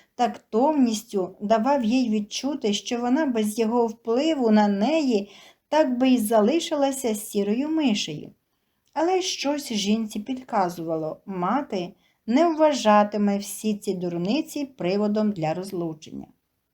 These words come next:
А про їхнє інтимне життя Світлані навіть говорити не варто. Хворобливо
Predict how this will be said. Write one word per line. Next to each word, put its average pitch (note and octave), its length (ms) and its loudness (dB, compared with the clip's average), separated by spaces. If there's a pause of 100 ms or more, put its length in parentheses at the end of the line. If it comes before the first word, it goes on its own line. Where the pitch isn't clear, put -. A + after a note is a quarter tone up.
(240)
А G#3+ 380 4 (160)
про G#3+ 100 0
їхнє A3+ 400 0
інтимне G#3+ 480 2
життя G3+ 400 0
Світлані C4 540 0
навіть B3 320 4
говорити C4 520 -2
не E3 140 -6
варто. - 440 -10 (720)
Хворобливо C#4 920 4